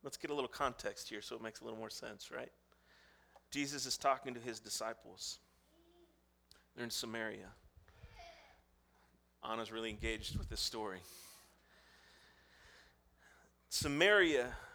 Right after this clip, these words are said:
to the disciples i-, is, is like an oasis in Chicago. You know those oases? You're on the freeway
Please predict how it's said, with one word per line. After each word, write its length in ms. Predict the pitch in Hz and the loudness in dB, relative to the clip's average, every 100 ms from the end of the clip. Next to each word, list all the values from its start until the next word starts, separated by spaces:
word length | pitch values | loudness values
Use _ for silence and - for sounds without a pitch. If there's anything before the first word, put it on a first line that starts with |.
| - - - | -18 -20 -8
to 180 | - 185 | 0 0
the 100 | 151 | 0
disciples 960 | 127 - 165 139 - 110 107 - - - - - - - _ _ 139 | 2 4 6 6 4 -2 0 -2 -4 -6 -16 -20 -20 -20 _ _ -2
i-, 160 | 139 - | -2 2
is, 420 | 143 135 127 - | 2 2 0 -2
is 160 | 143 135 | -2 6
like 240 | 139 139 | 8 8
an 80 | 139 | 8
oasis 560 | 123 123 131 123 117 - | 8 8 6 4 -2 -2
in 80 | 110 | -2
Chicago. 540 | - 131 113 101 95 | 4 8 8 8 -4
You 100 | 98 | -4
know 140 | 123 139 | 0 2
those 180 | 135 139 | 2 4
oases? 500 | 139 139 139 151 156 147 - - - - - - | 4 2 0 -4 -6 -8 -14 -20 -20 -20 -20 -8
You're 180 | 120 131 | 2 8
on 260 | 147 156 156 | 12 12 12
the 160 | 139 | 10
freeway 880 | 127 - 165 160 160 165 156 165 170 | 8 -2 4 6 10 10 10 8 2